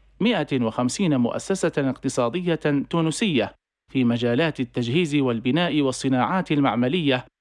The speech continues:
والتجارة والخدمات والقطاع المصرفي، مما سيمثل دفعًا مهمًا لتعزيز الشراكة بين البلدين، خاصة في مجال إعادة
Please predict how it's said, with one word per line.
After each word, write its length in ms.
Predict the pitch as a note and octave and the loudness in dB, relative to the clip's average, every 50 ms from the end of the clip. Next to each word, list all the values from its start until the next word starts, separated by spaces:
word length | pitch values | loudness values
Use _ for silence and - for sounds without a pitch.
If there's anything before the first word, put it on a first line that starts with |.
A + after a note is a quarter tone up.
| _ _ _ - | _ _ _ -4
والتجارة 760 | D#3 C#3+ - - F3+ F3 A#3 C4 A#3 G#3 G3 - - F3 E3 | -4 -4 0 0 -2 0 2 0 2 0 0 0 0 -2 -2
والخدمات 840 | - D3 D3+ D#3+ D3+ C#3+ - - F3 D3+ C#3+ F3 G#3+ G#3+ F#3+ - - F#3 F3+ F3+ - - | 0 0 0 0 0 -2 -4 -4 -6 -4 0 0 0 0 0 0 0 0 0 0 -2 -2
والقطاع 640 | - D3 D3 C#3 A#2+ - C#3 C3 - C3+ B2 G#2+ | 0 0 0 0 -2 -4 -6 -4 -2 -2 0 0
المصرفي، 680 | B2 B2+ B2 A#2 A2+ - D3+ F#3+ F#3 - B2+ A#2 G#2+ - - _ _ _ _ _ _ _ _ _ _ _ _ - - | 0 0 0 0 -2 -2 -4 -6 -4 -2 -2 -2 -2 -4 -8 _ _ _ _ _ _ _ _ _ _ _ _ -4 0
مما 340 | E3 A#3 B3 A3 G3 F#3 E3 | 2 2 4 2 2 0 -2
سيمثل 720 | - C#3+ C3+ A#2+ A2+ A2 C3 D#3 - - D#3 D3+ D3+ D#3 | -2 -2 0 0 0 0 -2 -4 -2 -2 0 0 0 0
دفعًا 340 | G3+ A#3 - - F3 F3+ | -2 -4 -2 0 0 0
مهمًا 640 | F3+ E3+ C#3+ B2 B2+ C3 D3 G#3 B3+ A3 E3 C#3+ A#2+ | 0 -2 -2 -2 -2 0 2 2 2 2 2 0 -2
لتعزيز 560 | A2 A2 G#2+ - A#2 G2+ A2+ B2 C#3 C3+ C#3 | -2 -4 -4 -4 -4 -4 -2 -2 -2 -2 -2
الشراكة 680 | D3 - - E3 G3 A#3 A#3+ F#3+ - F#3 E3+ - D3+ | -4 -4 -2 -2 0 0 0 -2 -2 -4 -2 0 0
بين 260 | C#3+ F#3 A3 G3+ F3 | 0 0 0 0 0
البلدين، 720 | D#3+ D3 C3 C#3 B2+ C3 B2 F3 F3+ D#3 C3 A#2 G2+ F#2+ - _ _ _ _ _ _ _ _ _ _ - | 0 0 0 0 0 0 0 0 0 0 0 -2 -2 -4 -8 _ _ _ _ _ _ _ _ _ _ -14
خاصة 840 | - A2+ A#2+ A3 A#3 A3+ - - F#3+ F3+ - E3+ D#3 D3 B2+ - - - | -8 0 0 2 0 0 -2 -4 -6 -2 -2 -2 0 0 -2 -2 -4 -8
في 180 | - - D3 C#3 | -6 0 0 2
مجال 540 | B2+ B2+ B2 C3 C3+ B2+ A#2+ B2 B2 C3 B2+ | 2 2 0 0 -2 -2 -2 -2 -2 -2 -2
إعادة 360 | G2+ A#2+ C3 B2+ A#2+ A#2+ | 0 0 -2 0 -2 -2